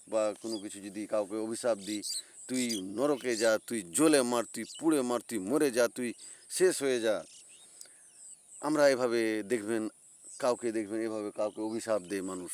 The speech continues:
কাউকে ভর্ৎসনা করে এভাবে যদি রেগে যায়। তো আল্লাহ তাআলা ওই লোকগুলাকে কি বলছেন? যারা আল্লাহর বিধান মানে না, যারা আল্লাহর দেওয়া, উম, পাঁচটি বা ইসলামের যে পাঁচটি, আহ, খুঁটি আছে সেগুলোকে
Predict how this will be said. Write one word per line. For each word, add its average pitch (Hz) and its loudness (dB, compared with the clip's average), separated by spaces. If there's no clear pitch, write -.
কাউকে 127 2
ভর্ৎসনা 147 4
করে 123 4
এভাবে 110 2
যদি 113 0
রেগে 110 2
যায়। 95 -2
তো 110 -4
আল্লাহ 127 2
তাআলা 113 2
ওই 151 0
লোকগুলাকে 123 0
কি 117 -6
বলছেন? 110 -4
যারা 107 0
আল্লাহর 104 2
বিধান 110 -4
মানে 107 -2
না, 98 -6
যারা 104 -2
আল্লাহর 101 -2
দেওয়া, 107 0
উম, 104 -6
পাঁচটি 117 -6
বা 113 4
ইসলামের 131 2
যে 113 -2
পাঁচটি, 135 -2
আহ, 110 0
খুঁটি 143 2
আছে 123 2
সেগুলোকে 110 -2